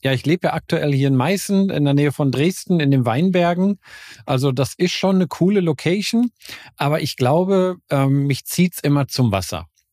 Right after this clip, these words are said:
Und ich glaube, wenn jetzt wirklich Geld keine Rolle spielen würde, meine Arbeitsumgebung, das wäre, glaube ich, ein Häuschen irgendwo, ähm, erhöht am Hügel stehend mit Blick auf Wasser.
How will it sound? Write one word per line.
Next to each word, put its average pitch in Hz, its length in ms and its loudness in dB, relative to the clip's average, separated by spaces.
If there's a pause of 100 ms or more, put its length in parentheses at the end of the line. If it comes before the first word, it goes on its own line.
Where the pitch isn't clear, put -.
(100)
Und 135 120 2
ich 131 100 -2
glaube, 165 320 0
wenn 147 160 0
jetzt - 300 -4
wirklich 143 400 -2
Geld 175 260 -2
keine 151 240 -2
Rolle 156 260 0
spielen 165 400 2
würde, 156 260 2
meine 131 280 0
Arbeitsumgebung, 147 920 0 (500)
das 123 180 -2
wäre, 143 160 0
glaube 147 240 0
ich, - 80 -6
ein 110 140 0
Häuschen 190 580 0
irgendwo, 147 520 0
ähm, 135 640 0
erhöht 139 560 0
am 135 180 2
Hügel 202 300 2
stehend 180 540 0 (420)
mit 135 260 0
Blick 160 240 -2
auf 143 200 -2
Wasser. 98 420 -4